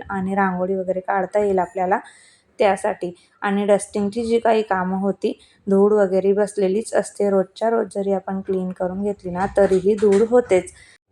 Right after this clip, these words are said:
तर मग समोरचा कॉर्नर म्हणा किंवा आपला टीपॉय वगैरे, सोफा याच्यावरची जी काही धू-, अ, धूळ वगैरे क्लीन करून घ्यायची होती,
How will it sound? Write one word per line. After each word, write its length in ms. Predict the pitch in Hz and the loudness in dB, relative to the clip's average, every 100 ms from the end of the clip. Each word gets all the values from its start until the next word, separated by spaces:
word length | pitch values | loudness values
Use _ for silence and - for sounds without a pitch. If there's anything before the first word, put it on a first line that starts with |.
| _ - | _ 2
तर 140 | 226 220 | 4 4
मग 180 | 214 | 0
समोरचा 520 | 214 240 214 196 185 196 | 0 0 2 2 2 0
कॉर्नर 480 | 196 190 180 190 | 4 2 2 -2
म्हणा 300 | 196 202 185 | -4 -4 -4
किंवा 360 | 180 - 185 196 - | -4 0 2 2 0
आपला 280 | 190 196 190 | -2 2 2
टीपॉय 640 | 190 196 190 190 185 185 | 2 2 4 2 2 2
वगैरे, 480 | 185 180 180 180 185 | 2 4 4 4 2
सोफा 520 | - 202 185 180 180 | 4 2 4 2 2
याच्यावरची 640 | 185 180 180 185 180 175 190 | 2 0 2 2 2 0 0
जी 160 | 185 | 0
काही 320 | 190 190 180 | 2 0 0
धू-, 120 | 185 196 | 0 0
अ, 280 | 196 185 | 0 0
धूळ 220 | 180 190 185 | 2 2 4
वगैरे 300 | 180 180 170 | 4 2 0
क्लीन 300 | 180 185 185 | 0 0 2
करून 300 | 190 185 185 | 2 0 4
घ्यायची 300 | 190 180 180 | 4 4 0
होती, 180 | 175 | 0